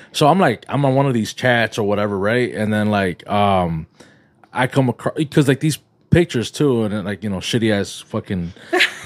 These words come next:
Speaker 1: computers
Speaker 2: know.
Speaker 1: that we have,
Speaker 2: You
Speaker 1: you know?
Speaker 2: had to take the picture, print it. If you had to find a scanner
Speaker 1: Right,
Speaker 2: to
Speaker 1: right.
Speaker 2: remember to get it on the
Speaker 1: Yeah, yeah.
Speaker 2: computer. Wild.
Speaker 1: So, so these pictures are, like, crappy. The monitors are probably not good. Where you, not even, A-, obviously not H D, whatever.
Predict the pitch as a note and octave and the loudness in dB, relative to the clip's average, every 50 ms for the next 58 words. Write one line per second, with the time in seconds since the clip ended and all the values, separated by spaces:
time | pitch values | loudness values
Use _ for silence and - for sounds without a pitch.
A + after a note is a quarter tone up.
0 | - - - D3 C3+ - - E3+ D#3+ D#3 C#3 C#3 C3 B2 B2+ A#2+ G#2+ A2+ A2+ A2+ | -4 0 2 2 4 6 6 6 6 6 6 4 4 4 2 0 0 0 0 0
1 | A#2+ B2 - B2 - - A#4 G#4 - - G#4 D#4+ - - G4 F4+ - - G4+ D#4+ | 0 0 0 0 2 2 2 2 2 0 -4 -6 -4 -4 -6 -6 -4 -6 -6 -4
2 | - G4 F#4+ - - - F#4+ D4+ B3+ - - - F4 E4 D#4+ D#4+ D#4+ - E4 C#4+ | -2 -2 -2 -2 -2 -4 -4 -4 -6 -6 0 2 4 4 4 2 2 2 2 2
3 | C#4 - - _ _ - D4+ F4 G4+ A#4 - - - - D#4+ E4 C#4 E4+ F4+ - | 2 0 -4 _ _ -4 0 2 2 2 2 -2 -8 -4 -2 0 2 2 0 0
4 | D#4+ - - - D#4+ E4 D#4+ C#4+ C#4 - - - - - D4 D4+ D4 D#4+ E4 D#4+ | -2 -2 0 2 2 2 2 0 -2 -2 -4 -12 -6 0 2 4 6 6 6 6
5 | C#4+ C4+ B3 A#3 A#3+ A#3 C4+ - _ _ _ - G#2+ G#2+ A#2+ B2 C3 B2+ B2 A#2+ | 4 4 2 2 0 -2 -4 -8 _ _ _ -4 2 4 6 6 6 6 4 6
6 | G#2+ B3+ C4+ C#4 - - E4+ F4 F#4+ F#4+ F#4 C4 G#3+ C#4+ C#4+ D4 D#4 D#4+ G3+ A3 | 6 6 6 6 6 4 4 2 0 0 0 -2 0 0 0 2 2 0 0 2
7 | C4 C#4 D4 D4+ D#4 D4+ D4+ D#4+ D4+ D4 D4 D#4+ E4+ D#4+ E4+ F4+ G#4 G#4+ - _ | 2 4 4 4 4 4 4 4 4 4 2 2 0 0 0 -2 -4 -6 -10 _
8 | _ _ _ _ _ _ _ _ _ _ _ _ - A3+ G#3+ G3+ F#3+ F#3+ F#3+ F#3+ | _ _ _ _ _ _ _ _ _ _ _ _ -14 -12 -12 -10 -10 -10 -10 -12
9 | F#3+ F3 - - - - D#3+ C3 C#3+ D3 C#3+ - - - - - - G#3+ - D#3+ | -12 -12 -10 -4 0 2 4 4 4 4 2 2 -2 -8 -14 -10 -6 -2 2 2
10 | D#3 D3 D#3 E3+ E3 C#3+ - - F3+ F#3+ F#3 - D#3+ C3+ C3 A#2+ A2+ G#2+ G2+ - | 4 6 4 4 2 0 2 4 2 4 4 0 -2 0 0 0 0 0 -2 -2
11 | - A#2+ A#2+ A#2 A2 - - A#2 A2 A2 A2 G#2 A#2 B2 C3+ C3+ C3 B2+ A2+ A2+ | -2 0 0 0 0 -2 -2 -2 -2 0 0 0 0 0 2 2 2 4 4 2
12 | A2 - A#2+ A#2 A2+ G#2+ G2+ G#2 G#2 G2 - - G#2 G#2 G#2 G2+ G2+ G#2+ G#2+ G#2 | 4 4 4 4 4 4 4 2 2 0 0 0 0 2 2 2 2 0 0 0
13 | G#2 G#2 G2+ G2+ D2 D2+ G#2 G2+ A2 A2+ A2+ A2+ A2+ A2 G#2+ G#2+ G#2 G2+ - G2 | -2 -2 -2 -2 -2 -4 -2 0 0 2 2 2 2 2 2 2 0 0 0 0
14 | A2 G#2+ G#2 - - G2+ G#2 G#2+ G#2 G#2 G#2+ G2+ - - G#2+ G#2 G#2 A2 G#2 G2 | 0 0 -2 -4 -4 -2 -2 0 0 -2 -4 -6 -6 -4 -2 0 0 0 0 0
15 | F#2+ F#2+ G2 G2 | 0 0 0 -2